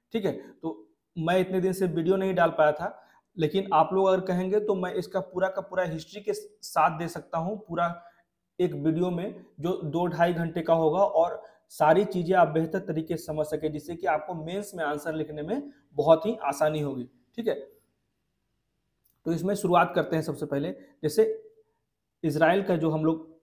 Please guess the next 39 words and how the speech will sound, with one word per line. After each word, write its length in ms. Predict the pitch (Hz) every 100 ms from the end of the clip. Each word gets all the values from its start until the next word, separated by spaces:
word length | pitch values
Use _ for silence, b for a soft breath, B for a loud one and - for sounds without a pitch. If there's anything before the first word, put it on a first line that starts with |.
| -
पहले 180 | 156 165
मैप 340 | 156 165 175 156
देख 120 | 147
लेते 240 | 143 143
हैं। 100 | 156
यहाँ 280 | 165 156 160
पे 140 | 170 233
इसराइल 460 | 175 147 147 147
है, 140 | 123 - - _ _ _ _
यहाँ 260 | - 151 156
पे 160 | 160 220
गाजा, 260 | 156 151 147
सारी 280 | 165 175 220
चीज़ें 240 | 214 202
मैं 280 | 196 196 233 - B B
इसमें 340 | 170 190 220 190
समझाने 460 | 190 175 165 170
की 80 | 175
प्रयास 280 | 170 151 156
करूँगा। 320 | 156 143 139 123
यहाँ 220 | 143 160
पे 160 | 160 254 - _ b b b
गाजा 240 | 156 160 180
स्ट्रिप 340 | 175 185 185
है, 120 | 196
उसके 320 | 208 156 - 170
बाद 120 | 160
यहाँ 160 | 165
पे 140 | 160 214 160
वेस्ट 260 | 160 160
बैंक 260 | 160 135 127
है, 120 | 123 -
यहाँ 200 | 147 147
जॉर्डन 380 | 151 151 151 175
है, 200 | 175 202 -
सीरिया 380 | - 156 156 165
है, 160 | 180 165
इजिप्ट 360 | 139 143
है, 60 | 143